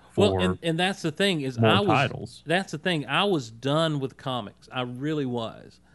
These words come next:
Speaker 1: Um, I, it was just too much a hassle, even, even with the ordering process at Things from Another World and all these other places.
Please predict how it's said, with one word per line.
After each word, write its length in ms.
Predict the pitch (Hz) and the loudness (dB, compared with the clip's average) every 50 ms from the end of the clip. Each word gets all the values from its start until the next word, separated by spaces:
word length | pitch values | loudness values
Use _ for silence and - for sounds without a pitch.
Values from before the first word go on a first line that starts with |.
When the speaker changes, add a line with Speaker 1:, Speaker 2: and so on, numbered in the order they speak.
| - - - - _ - - | -12 -12 -12 -14 _ -8 -4
Speaker 1:
Um, 400 | 117 120 120 120 117 113 - - | -2 0 0 0 -2 -4 -6 -8
I, 140 | - 127 - | -8 -10 -8
it 100 | 151 147 | -6 -6
was 140 | 135 131 120 | -6 -4 -4
just 180 | 135 123 - | -6 -6 -4
too 140 | - 170 170 | -4 -4 -2
much 200 | 180 175 165 - | -2 -2 -2 -4
a 60 | 151 | -6
hassle, 500 | 113 127 147 151 151 143 - - 123 110 | -4 0 2 2 2 0 0 -6 -6 -4
even, 360 | 139 147 175 185 202 196 185 | -2 -2 0 0 0 -2 -2
even 340 | 135 175 202 214 233 226 214 | -4 -4 -4 -4 -2 -2 0
with 140 | 208 202 180 | 0 -2 -2
the 80 | 175 160 | -2 -6
ordering 340 | 165 170 180 175 170 160 | -4 -4 -4 -4 -4 -6
process 440 | 147 - 143 131 123 - 127 117 113 | -6 -6 -6 -6 -6 -8 -10 -10 -10
at 100 | - - | -12 -8
Things 240 | - 131 139 147 143 | -6 -4 -4 -4 -6
from 100 | - 143 | -6 -4
Another 200 | 143 143 143 139 | -4 -4 -4 -4
World 420 | 135 127 131 131 135 135 131 123 | -6 -6 -6 -4 -4 -4 -4 -6
and 80 | 117 117 | -6 -6
all 100 | 120 135 | -6 -6
these 100 | 139 139 | -6 -6
other 140 | 143 131 127 | -6 -6 -8
places. 340 | - - 127 120 120 117 | -6 -6 -6 -6 -6 -10